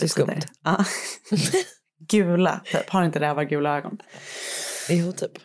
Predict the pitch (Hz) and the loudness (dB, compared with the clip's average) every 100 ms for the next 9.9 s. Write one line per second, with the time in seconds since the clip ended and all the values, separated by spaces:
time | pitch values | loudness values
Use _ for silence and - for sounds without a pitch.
0 | - 185 190 185 180 180 175 156 _ _ | -4 2 4 6 6 6 4 -2 _ _
1 | _ _ _ _ _ _ _ - - - | _ _ _ _ _ _ _ -16 -8 2
2 | 214 226 247 277 - - - 202 185 160 | 4 6 4 2 0 -4 2 2 2 0
3 | - 160 - - 160 151 143 151 170 170 | -2 -2 -6 -4 0 2 0 0 2 2
4 | 175 165 202 170 185 208 - 151 151 156 | 2 0 0 2 4 4 2 0 0 2
5 | 165 269 - _ 175 180 180 196 185 185 | 0 0 -6 _ 2 2 4 2 2 0
6 | 170 151 - - 156 147 160 165 156 147 | 0 0 -4 -4 -6 -2 0 0 -2 -8
7 | 147 143 151 - 165 190 160 160 151 - | -4 -4 -4 -8 -2 0 0 -2 -6 -2
8 | 156 147 143 - _ _ _ - - - | 2 2 0 -6 _ _ _ -2 0 0
9 | - - - - 156 190 180 - - | -4 -18 -12 -6 -2 2 2 0 -4